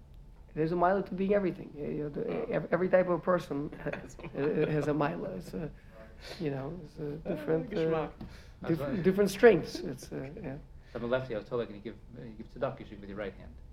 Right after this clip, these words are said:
Speaker 3: because the right hand is chesed.
Speaker 1: That's a, that's a big, that's a
Speaker 3: Even
Speaker 1: big
Speaker 3: though,
Speaker 1: discussion.
Speaker 3: even
Speaker 1: That's
Speaker 3: though
Speaker 1: a,
Speaker 3: I'm a lefty,
Speaker 1: that's
Speaker 3: say
Speaker 1: a very
Speaker 3: maybe,
Speaker 1: big discussion.
Speaker 3: maybe this is my chesed hand?
Speaker 1: It's a very big discussion. That, that's why it's so confusing in halacha, which, you know, what do you do? Where do you put your tefillin on, et cetera?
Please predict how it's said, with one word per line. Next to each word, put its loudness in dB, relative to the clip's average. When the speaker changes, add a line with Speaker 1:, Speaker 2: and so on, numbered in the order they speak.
Speaker 3:
because -14
the -14
right -12
hand -14
is -20
chesed. -12
Speaker 1:
That's -2
a, 2
that's 2
a 2
big, 0
that's 4
a -4
Speaker 3:
Even -4
Speaker 1:
big 4
Speaker 3:
though, -2
Speaker 1:
discussion. 2
Speaker 3:
even -8
Speaker 1:
That's 0
Speaker 3:
though 0
Speaker 1:
a, -2
Speaker 3:
I'm -2
a -4
lefty, -8
Speaker 1:
that's -2
Speaker 3:
say 4
Speaker 1:
a 4
very 6
Speaker 3:
maybe, 6
Speaker 1:
big 4
discussion. 4
Speaker 3:
maybe 0
this -2
is -12
my -2
chesed -4
hand? -6
Speaker 1:
It's -2
a 4
very 6
big 2
discussion. -6
That, 2
that's -2
why 4
it's 2
so 0
confusing -2
in 0
halacha, 2
which, -10
you -8
know, -6
what -4
do -2
you 0
do? 0
Where 6
do 2
you 12
put 4
your 10
tefillin 8
on, -4
et -8
cetera? -2